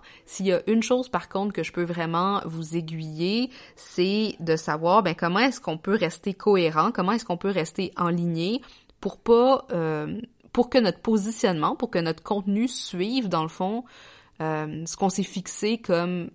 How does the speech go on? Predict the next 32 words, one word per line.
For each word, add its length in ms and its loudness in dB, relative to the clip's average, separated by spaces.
comme, 260 -6
comme 360 -4
but, 260 2
ce 100 -10
qu'on 120 -2
s'est 140 -6
fixé 360 -6
comme, 300 -2
comme 200 0
résultat. 720 0
Et, 320 4
euh, 420 -2
souvent 560 2
aussi, 340 -2
ce 100 -6
que, 260 0
ce 100 -10
que 120 -4
je 60 -6
veux 100 -6
juste 280 -4
noter 300 0
avant 220 2
de 60 -2
commencer 400 -4
à, 140 -2
à 60 -4
vous 100 -8
donner 240 0
mes 160 -2
trucs, 340 -2
c'est, 360 -4